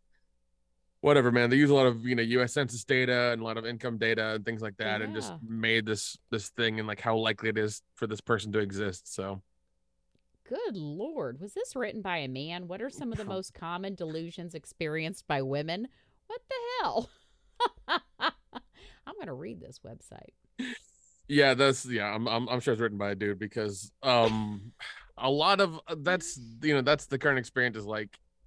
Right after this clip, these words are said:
Speaker 1: you have the majority of women going for, like, the top twenty percent of guys, and, like, the other eighty percent are just, like, left to jerk off in the corner. Yeah.
Speaker 2: Oh,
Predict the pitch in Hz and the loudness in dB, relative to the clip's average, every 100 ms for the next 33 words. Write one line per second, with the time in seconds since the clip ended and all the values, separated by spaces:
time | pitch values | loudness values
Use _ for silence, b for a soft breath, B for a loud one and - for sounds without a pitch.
0 | - _ _ _ 123 135 127 123 120 113 | -20 _ _ _ -4 0 2 4 4 0
1 | 127 135 120 175 175 147 143 139 123 127 | 2 2 4 4 6 6 6 6 2 -2
2 | 120 120 113 110 107 117 - 123 117 107 | -2 -4 -4 -8 -6 -6 -2 -2 -2 -2
3 | 107 104 104 98 98 101 101 98 98 - | -4 0 0 0 0 -4 -6 -6 -8 -12
4 | - _ _ - 120 113 117 101 120 107 | -20 _ _ 0 4 4 4 2 0 0
5 | 101 104 101 107 110 - 104 98 98 117 | -2 -4 -4 0 -2 0 -2 -2 -2 0
6 | 107 107 113 104 101 98 95 b b b | 2 0 0 0 0 0 -6 b b b
7 | _ _ _ _ _ _ _ _ _ _ | _ _ _ _ _ _ _ _ _ _
8 | _ _ _ _ _ _ _ _ _ _ | _ _ _ _ _ _ _ _ _ _
9 | - - 165 | -12 -12 -12